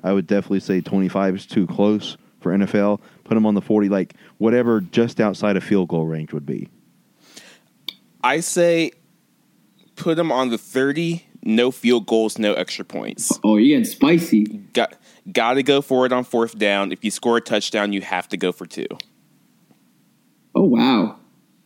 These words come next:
Speaker 3: That is
Speaker 1: I, I'd even
Speaker 3: spicy.
Speaker 1: take that rule to, to, to have, I would take your rules just to have Mahomes on the field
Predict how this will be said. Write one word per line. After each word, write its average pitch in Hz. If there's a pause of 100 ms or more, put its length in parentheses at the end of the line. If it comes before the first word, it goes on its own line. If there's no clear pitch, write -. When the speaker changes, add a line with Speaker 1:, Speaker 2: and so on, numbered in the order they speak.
(760)
Speaker 3:
That 285
is 294
Speaker 1:
I, -
I'd -
even 233
Speaker 3:
spicy. -
Speaker 1:
take 208
that 185
rule 151 (220)
to, 151 (420)
to, 156
to -
have, 117 (400)
I 143
would 151
take 170
your 160
rules 139
just 110
to 104
have 107 (160)
Mahomes 104
on 92
the 87
field 76